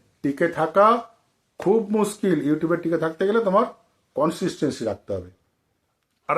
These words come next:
একটা কি, তোমরা, আমি দেখেছি অনেকে ভিডিও আপলোড করো যখন তখন, কোনো সময় সকাল সাতটায়, কোনো সময় বিকেল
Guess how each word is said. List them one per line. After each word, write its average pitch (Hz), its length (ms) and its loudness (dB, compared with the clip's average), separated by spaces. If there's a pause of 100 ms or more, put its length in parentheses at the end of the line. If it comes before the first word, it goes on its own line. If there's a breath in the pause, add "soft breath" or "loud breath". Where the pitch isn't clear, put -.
একটা 190 200 0
কি, 214 80 -2 (800)
তোমরা, 226 280 6 (420)
আমি 170 100 4 (100)
দেখেছি 208 280 4 (120)
অনেকে 180 240 2 (340)
ভিডিও 175 260 0 (100)
আপলোড 220 300 2
করো 226 120 4 (100)
যখন 226 220 4 (120)
তখন, 123 220 0 (560)
কোনো 185 160 -2
সময় 214 220 2
সকাল 208 240 6
সাতটায়, 214 420 4
কোনো 180 160 0
সময় 196 220 4
বিকেল 208 220 0